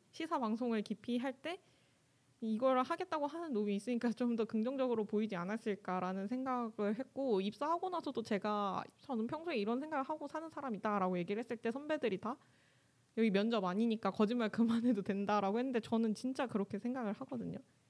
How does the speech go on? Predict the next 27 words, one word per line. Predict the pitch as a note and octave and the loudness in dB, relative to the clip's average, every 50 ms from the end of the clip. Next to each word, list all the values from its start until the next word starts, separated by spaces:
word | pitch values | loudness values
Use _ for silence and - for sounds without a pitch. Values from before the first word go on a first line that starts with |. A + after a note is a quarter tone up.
| _ _ _ _ _ _ _ _ _ _ _ _ _ | _ _ _ _ _ _ _ _ _ _ _ _ _
두희님이 | - - C4 D4+ E4+ F4+ D#4 B3+ B3+ B3+ A#3+ | -6 -4 -2 -2 -2 -2 -2 -2 0 0 0
"또 | E4+ F#4 G4 D4 | -2 -2 0 0
약간 | A3 A3+ - C4 B3 G#3+ | 0 0 0 0 0 0
울컥하나요?" | G#3+ A#3+ C4+ - F#4+ F4+ - F4 D#4+ D#4+ D#4 D4+ D4 D4 | 0 -2 -2 -4 -6 -6 -4 -4 -2 0 0 0 0 0
하셨는데, | C#4 - C4 A#3+ A3 A3 A#3+ C4 A3 | 0 0 0 0 0 0 0 0 0
이게 | G3 G#3+ G#3+ G#3 A#3 B3 B3+ B3+ B3 A3 G3 - A3+ A#3 - - - | 2 0 0 0 0 0 2 2 2 2 0 -2 -4 -6 -10 -10 -4
울컥하는 | - C4 C#4+ - - - - - - - F4 E4+ F4 D4+ C4 | -2 -2 -2 -2 -4 -6 -4 -2 -2 -2 -2 -2 -4 -2 0
게 | A3 | 0
아니라 | G#3+ G3 G3+ A3 A#3 A3 B3 A3+ - _ - | 0 0 0 -2 -2 -4 -6 -8 -12 _ 0
목이 | A3+ C4+ D4 D#4+ D4+ - E4 B3+ | 2 4 4 4 2 0 0 2
너무 | A3+ A3+ A3+ A3+ | 2 2 2 2
말라요. | G#3 G3+ G#3 G3+ G3+ G#3 - - | 2 4 4 4 4 4 4 6
<laughs> | A#3+ - - - - - - - _ _ _ _ _ _ _ _ _ _ _ _ _ _ _ _ - - - - - - - - _ | 4 4 2 -4 -18 -20 -20 -20 _ _ _ _ _ _ _ _ _ _ _ _ _ _ _ _ -20 -20 -20 -20 -20 -20 -20 -20 _
목이 | - C#4 D4+ D#4 C#4+ E4+ D4+ | -8 -6 -6 -4 -4 -2 -2
말라가지고 | A3 A3 A#3 B3 C4 C4 B3+ B3 A3+ B3 B3+ B3+ D4+ D4+ B3+ A3+ | 0 0 0 0 0 -2 -2 -4 -4 -6 -6 -6 -2 -2 0 0
목이 | G#3 B3 C4 C4 C4+ | 2 0 0 0 -2
자꾸 | D#4 C#4+ - B3+ | -2 -4 -4 -6
잠기는데, | - - A#3+ A3 A#3 A#3 C4+ C#4 B3 A3 G#3 G#3 G#3+ B3 A#3 G#3 F#3+ F3+ | -4 -2 0 0 0 0 -2 -2 -2 -2 -2 -2 0 0 0 0 0 -2
그 | - - B3 A#3 | -2 0 0 2
와중에 | G#3 G3+ G3 F#3+ G#3+ A3 G#3+ G3+ | 2 2 0 0 0 0 0 0
말을 | F#3+ F3 F3+ F#3+ G3+ G#3 A3 | 0 0 0 0 0 -2 -2
하려고 | C#4+ D4+ D#4+ D4+ B3 A3 A3+ | -2 -4 -4 -4 -4 -4 -4
하다 | A#3+ C4+ C#4 - D4 | -4 -4 -4 -4 -4
보니까 | B3+ G#3 G#3 G3+ G3+ - A3+ G#3 | -4 -4 -4 -4 -4 -4 -2 -2
목소리가 | F#3+ G3+ - - B3 A#3 A3 | -2 -4 -4 -4 -2 -2 -2
자꾸 | A3+ B3 - A#3+ A#3 | -2 -2 -4 -6 -6
끊겨가지고 | - D4+ E4 - F4 B3 - A3+ G#3 - G3+ - - B3+ B3 G#3 F#3 - | -6 -8 -8 -6 -6 -4 -4 -4 -4 -6 -10 -10 -8 -6 -4 -4 -4 -6